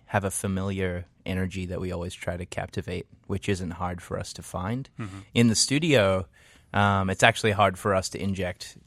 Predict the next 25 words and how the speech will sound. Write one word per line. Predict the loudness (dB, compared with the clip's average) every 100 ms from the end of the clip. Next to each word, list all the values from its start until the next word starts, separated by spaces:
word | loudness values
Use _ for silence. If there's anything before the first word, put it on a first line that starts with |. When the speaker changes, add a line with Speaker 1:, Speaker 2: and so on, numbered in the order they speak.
| -20 -20 _ 0
Speaker 1:
uh, | 0 0
organic | -2 -2 -4 -6 -6
elements | -6 -6 -8 -8
sometimes, | -10 -8 -8 -8 -8 -12 -14
um, | -10 -8 -8 -10 -12 _ _ _ -2
that | 0 0 -4
would | -8
be | -4 -4
raw | -2 0 0
enough | -2 -4 -6 -8
to | -10
translate | -8 -6 -6 -4 -4 -6
live | -4 -4 -2 -4 -4
and, | -6
and | -4 -4
also | -4 -2 -4
what | -2
our | -6 -4
audience | -2 -2 -4 -4 -2
would | -2
expect | 0 -4 -2 -2 -2 -6
and | -4
what | -4 -4
would | -6 -8 -6
be | -2 -2 -2